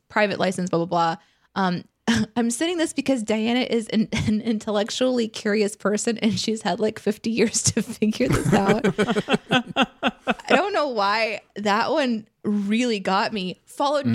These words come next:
Speaker 1: directly by, "It might not be romantic to talk about fluid dynamics." So
Speaker 2: <laughs>
Speaker 1: just, this was, like, this triple punch of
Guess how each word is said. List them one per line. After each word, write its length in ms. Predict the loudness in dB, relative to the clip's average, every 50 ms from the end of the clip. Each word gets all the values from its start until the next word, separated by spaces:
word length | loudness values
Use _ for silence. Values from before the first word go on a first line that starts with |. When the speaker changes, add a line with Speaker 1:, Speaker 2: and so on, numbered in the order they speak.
| 2 2
Speaker 1:
directly 420 | 2 2 0 0 0 -2 -4 -6 -2
by, 360 | 0 0 2 2 2 0 -2
"It 140 | -2 -2 0
might 240 | 0 0 0 0 0
not 180 | 0 0 0 0
be 100 | 0 0
romantic 480 | 2 2 0 0 0 -2 -2 -4 -4 -4
to 100 | -4 0
talk 220 | 2 2 2 4
about 240 | 2 2 2 0 -2
fluid 400 | -6 -2 -2 0 0 0 -2 -2
dynamics." 800 | -2 -2 -2 -2 -4 -4 -2 0 0 0 0 -2 -6 -10 -12 -12 -10
So 300 | -2 2 4 6 6 6
Speaker 2:
<laughs> 0 |
Speaker 1:
just, 240 | 4 2 -2 -2 0
this 220 | 0 -2 0 0
was, 160 | 0 0 0
like, 100 | 0 -2 -2
this 200 | -2 -2 -4 -4
triple 320 | -2 0 0 0 0 -2
punch 360 | -2 0 0 0 0 0 0
of 220 | 0 0 0 -4